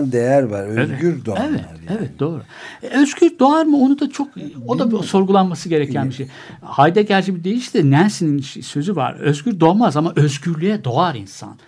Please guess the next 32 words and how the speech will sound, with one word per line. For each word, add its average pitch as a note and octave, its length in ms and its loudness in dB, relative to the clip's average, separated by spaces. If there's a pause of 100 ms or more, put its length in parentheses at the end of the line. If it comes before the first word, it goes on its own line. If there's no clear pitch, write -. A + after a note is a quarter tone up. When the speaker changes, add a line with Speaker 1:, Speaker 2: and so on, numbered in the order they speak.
(260)
Speaker 1:
Özgürlük F3 400 -2
insan F#3 200 -2
her G3 220 0
zaman G3+ 260 -2
bir F3+ 60 -8
ihtimal F#3 300 -4
olarak D3+ 300 -4
önündedir. C3 480 -2 (260)
Ama A#3+ 100 0
o B3+ 60 -6
insan, A3 680 0 (160)
o - 80 -14
yani E3 360 -6
insan D#3+ 520 -6 (160)
o E3+ 160 -12
özgü-, G3 420 -2
o G3+ 240 -14
ışığa, F3 460 -2 (440)
o E3 120 -4
ihtimal G3+ 540 -2
bir F#3+ 120 -6
ışık B3+ 260 -8
olarak D#3+ 280 -4 (240)
her B3+ 140 4
zaman G#3+ 220 -4
ona G#3 120 -2
yöneliyor. D#3+ 640 -2 (500)
Yani A#2 160 -10
özgürlük D3+ 560 0 (400)
bir G#3+ 120 -4
tutku, - 440 -6
bir C3+ 100 -4